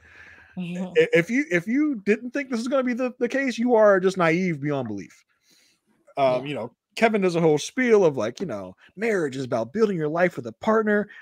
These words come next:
Speaker 2: Obviously, you aren't happy with your partner. Um, he does ask, you know, "Should you have w-, been more transparent from the beginning?" Brendan says, "Yes,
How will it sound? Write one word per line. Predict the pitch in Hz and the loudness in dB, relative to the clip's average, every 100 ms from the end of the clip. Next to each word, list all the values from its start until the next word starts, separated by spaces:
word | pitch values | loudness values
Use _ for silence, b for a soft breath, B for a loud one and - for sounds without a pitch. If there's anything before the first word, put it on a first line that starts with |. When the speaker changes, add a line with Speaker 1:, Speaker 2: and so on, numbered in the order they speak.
| - | -4
Speaker 2:
Obviously, | 208 247 233 254 226 220 b b b | 2 2 2 -2 -2 -2 b b b
you | 185 202 | 0 2
aren't | 180 | 2
happy | - 214 220 | 2 2 2
with | 208 | -2
your | 208 202 | 0 -2
partner. | - 196 185 180 180 170 b b b _ 131 | 4 4 4 0 -2 -6 b b b _ -8
Um, | 139 | -2
he | |
does | 160 202 185 | 2 4 4
ask, | 165 160 | 4 2
you | 165 | 0
know, | 135 123 - - | -2 -2 -6 -14
"Should | - 311 | 0 2
you | 311 254 | 6 4
have | 202 | 6
w-, | 190 196 | 4 4
been | 170 | 0
more | 170 160 | 0 -2
transparent | - 147 139 147 135 | -2 -6 -4 -4 -4
from | 127 | -6
the | 123 | -10
beginning?" | 101 82 - _ | -12 -14 -20 _
Brendan | 151 147 | -8 -6
says, | 131 117 120 _ _ _ _ - | -8 -10 -12 _ _ _ _ -8
"Yes, | 151 - - | -8 -6 -12